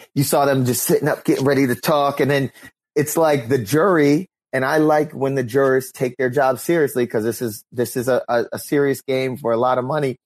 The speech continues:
And you see them getting ready and getting locked and loaded to ask the, the difficult questions. I even heard, I feel like it was Omar alluding to, um, just, you know, what kind of player you are. Are you this player, that player,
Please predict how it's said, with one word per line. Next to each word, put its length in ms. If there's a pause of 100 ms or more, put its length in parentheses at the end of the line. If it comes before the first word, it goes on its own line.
(440)
And 480 (1120)
you 140
see 240
them 420
getting 220
ready 340
and 100
getting 200
locked 320
and 120
loaded 460
to 160
ask 240
the, 260
the 120
difficult 400
questions. 520 (720)
I 140
even 320
heard, 720
I 240
feel 120
like 220
it 80
was 180 (100)
Omar 520 (300)
alluding 520
to, 440 (100)
um, 460 (720)
just, 200
you 80
know, 100
what 200
kind 240
of 120
player 280
you 260
are. 280
Are 100
you 140
this 220
player, 200
that 220
player, 280